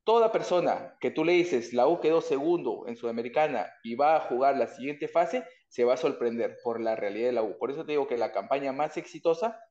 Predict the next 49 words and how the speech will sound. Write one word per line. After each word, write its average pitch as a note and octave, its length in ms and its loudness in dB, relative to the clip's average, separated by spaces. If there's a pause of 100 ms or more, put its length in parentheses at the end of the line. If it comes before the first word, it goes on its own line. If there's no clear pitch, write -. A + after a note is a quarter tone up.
(160)
es B2 120 -2
la B2+ 100 4
de B2 120 4
la G#2+ 120 -2
U. G2+ 140 -6 (460)
Tú G3 160 -4
puedes G#3+ 240 6
decir F#3+ 260 0
como F#3+ 180 2
Milko, F#3 280 -2
"No, F#3+ 320 0
pero D3+ 180 2
los C#3 220 -2
equipos, D#3+ 600 -6
no, F#3 360 2
pero, C3 440 -2 (140)
pero C#3+ 140 -4
hay F3 60 -8
que F#3 80 -2
ganar". F3 420 -4 (640)
O - 100 -14
sea, C3+ 200 0
tú F3+ 120 2
lo F#3+ 120 2
juegas A3 560 2
y C#3+ 100 -2
hay F3 80 0
que F#3 60 0
ganar. E3+ 440 0 (480)
La B2+ 160 4
U F3+ 160 4
ha F3+ 80 2
pasado, F3+ 720 0 (400)
eh, B2 320 -2
de, A#2+ 520 -4
de, A#2+ 140 -18
de A#2+ 140 -4
ser E3 180 -2
superior E3 720 0
a E3+ 40 4
un E3+ 120 0
equipo E3+ 420 0
a, A#2 200 4
a B2+ 60 -8
que B2+ 120 -6
le A#2+ 80 -2
ganen D#3 260 -2
en C3+ 140 -12
casa. F3+ 360 -4